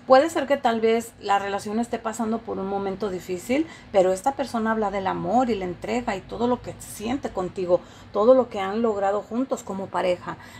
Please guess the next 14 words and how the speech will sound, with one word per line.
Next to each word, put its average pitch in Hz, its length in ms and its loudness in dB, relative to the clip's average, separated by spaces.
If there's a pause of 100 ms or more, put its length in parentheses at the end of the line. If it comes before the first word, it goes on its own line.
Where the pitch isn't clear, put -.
No 220 180 4
es 254 120 2
fácil 247 320 2
que - 80 -6
esta 220 180 -6
persona 202 380 -6
venga 196 260 -2
y 208 60 0
te 190 200 -12
suelte 208 420 -4
así 185 180 -8
tan 175 200 -10
fácilmente, 185 720 -4
no. 185 360 2